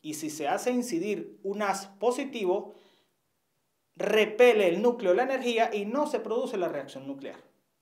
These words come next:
Una de las aplicaciones actuales para los procesos de fisión nuclear es la generación de electricidad.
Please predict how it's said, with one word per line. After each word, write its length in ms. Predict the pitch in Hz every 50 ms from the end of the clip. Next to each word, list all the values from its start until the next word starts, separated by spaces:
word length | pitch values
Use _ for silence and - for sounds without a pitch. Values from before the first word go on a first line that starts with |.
| _ _ _ _ _ _ _ _ _ _ _ _ _ _ _ _ _ _ _
Una 200 | 247 262 320 330
de 80 | 311
las 100 | 254 214
aplicaciones 580 | 185 175 175 175 - 170 147 - 190 202 214 214
actuales 800 | 202 - - - 170 170 165 160 180 - - - - - - _ _ _
para 180 | - 151 143 143
los 140 | 139 135 -
procesos 400 | - 147 - 208 226 220 269 254
de 80 | -
fisión 300 | - 170 - - 185 196
nuclear 500 | 214 226 - 185 165 147 135 135 - - - _ _ _ _ _ _ _ _ _ _ _ _
es 180 | - 262 277 277
la 80 | 269
generación 500 | 247 247 233 226 220 220 214 - 262 247
de 60 | 220 214
electricidad. 600 | 185 165 - - 139 131 - 135 120 110 101 -